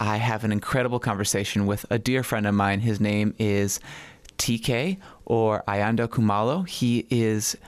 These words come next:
from Bulawayo, Zimbabwe, and he is a worship artist, a radio personality, and he just does a lot. He's one of those people that has such a fantastic life, and he is so smart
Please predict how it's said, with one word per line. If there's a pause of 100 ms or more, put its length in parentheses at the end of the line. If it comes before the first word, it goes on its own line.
from
Bulawayo,
Zimbabwe, (340)
and (200)
he
is
a
worship
artist,
a
radio
personality, (260)
and
he
just
does
a
lot.
He's
one
of
those
people
that
has
such
a
fantastic
life,
and
he
is
so
smart